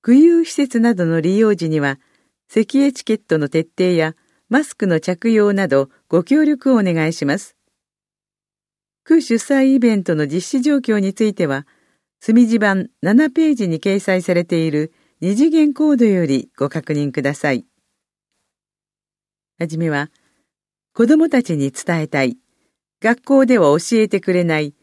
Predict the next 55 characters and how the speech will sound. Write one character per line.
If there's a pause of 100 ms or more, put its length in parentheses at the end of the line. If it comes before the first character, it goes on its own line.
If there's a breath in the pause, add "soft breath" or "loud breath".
(260)
生
と
性
の
こ
と。 (1160)
性
暴
力
か
ら
子
ど
も
た
ち
を
守
る
た
め
に。 (1400)
日
時
は、 (440)
十
二
月
十
九
日
土
曜
日、 (260)
午
前
十
時
か
ら
正
午。 (600)
場
所
は、 (140)
障
害
学
習
セ
ン
タ
ー
四
階。